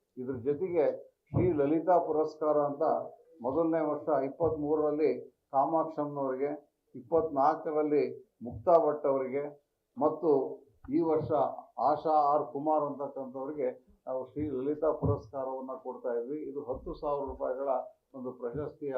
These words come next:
ಮೊತ್ತವನ್ನ ಹೊಂದಿರತಕ್ಕಂಥದ್ದು. ಈ ಎಲ್ಲ ಕಾರ್ಯಕ್ರಮಗಳು ಸಹ ಇಲ್ಲಿ ನಡೀತಾ ಇದೆ. ಇದ್ರ ಜೊತೆಗೆ, ಆ, ಚಂಡಿಕಾ ಹೋಮ, ಮುಕ್ತಾ ಭಟ್ ನೇತೃತ್ವದಲ್ಲಿ ದುರ್ಗಾ ಕವಚ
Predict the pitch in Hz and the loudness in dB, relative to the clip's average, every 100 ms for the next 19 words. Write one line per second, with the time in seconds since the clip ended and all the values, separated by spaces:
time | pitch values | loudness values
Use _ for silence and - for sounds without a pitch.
0 | 120 120 120 - 139 139 135 120 127 123 | -2 -2 -8 -4 -4 -2 -4 -6 -10 -12
1 | - 123 - 117 110 113 127 170 - _ | -10 -10 -10 -18 -14 -14 -12 -12 -14 _
2 | - - 117 120 143 185 175 - 139 147 | -20 -14 -6 -2 0 4 2 4 2 0
3 | 151 147 147 143 156 147 151 175 156 135 | -2 -4 -6 -4 -6 -4 -2 2 2 0
4 | - - _ 139 143 131 123 - - 117 | -10 -18 _ -10 -4 -4 -4 -10 -16 -8
5 | 131 151 156 135 120 139 156 - _ - | -4 -4 2 2 4 2 0 -6 _ -20
6 | - - - - 135 139 131 139 147 180 | -20 -20 -18 -8 -4 -2 2 2 4 6
7 | 156 123 - - - - - _ 143 139 | 6 4 0 -12 -20 -20 -20 _ -6 -4
8 | 135 139 160 156 160 160 143 139 135 143 | -2 -4 -2 -2 0 4 4 4 2 0
9 | 147 - _ _ _ - 127 110 175 165 | -2 -6 _ _ _ -10 -6 0 6 8
10 | 156 156 147 151 147 143 151 147 120 135 | 6 2 0 -4 -4 -4 0 0 0 -2
11 | 139 165 160 156 151 147 | 4 6 6 2 -2 0